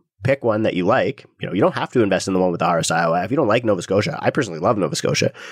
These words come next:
So I'm gonna go look 'cause I just saw that it has a great R O I by comparison to some of these other areas. But not always, it's very easy to get wrapped up in seeing that price growth.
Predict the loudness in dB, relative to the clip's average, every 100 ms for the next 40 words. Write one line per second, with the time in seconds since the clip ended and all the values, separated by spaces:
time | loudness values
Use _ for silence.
0 | -20 -20 -8 -2 0 0 0 0 0 0
1 | -6 0 0 0 -2 0 0 2 0 0
2 | -2 -4 -2 0 0 -2 -2 0 2 0
3 | -2 -2 -2 -2 -2 -2 -2 -2 -2 -2
4 | -2 0 0 -2 -2 -2 -2 -2 -4 -4
5 | -4 -4 -10 -20 -20 -20 -20 -8 -2 0
6 | 0 0 2 2 2 0 -6 -8 -8 0
7 | 0 0 0 2 2 0 0 -2 -2 -2
8 | -2 0 2 0 0 -2 -2 2 2 2
9 | -4